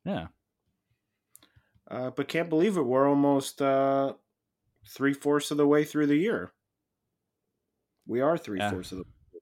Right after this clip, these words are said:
Speaker 2: the year. Well,
Speaker 1: We, we d-, well, we're almost there. We did it. I mean, it's
Speaker 2: What?
Speaker 1: basically December.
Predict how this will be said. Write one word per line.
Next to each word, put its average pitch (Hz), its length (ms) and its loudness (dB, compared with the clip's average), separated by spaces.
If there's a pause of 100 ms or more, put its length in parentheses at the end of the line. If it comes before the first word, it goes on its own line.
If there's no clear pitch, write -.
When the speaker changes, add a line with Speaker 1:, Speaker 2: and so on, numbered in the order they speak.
Speaker 2:
the - 60 -20
year. 87 160 -20 (120)
Well, 170 340 -6 (120)
Speaker 1:
We, 107 120 -6 (160)
we 127 140 -4
d-, 120 240 -8
well, 302 320 -6 (500)
we're 320 120 -2
almost 101 280 -4
there. 85 300 -12
We 131 100 -8
did 80 180 -10
it. 98 160 -6 (1500)
I 359 120 -8
mean, 247 180 -4
it's 165 80 2
Speaker 2:
What? 214 80 0
Speaker 1:
basically 107 520 -2
December. 85 640 -10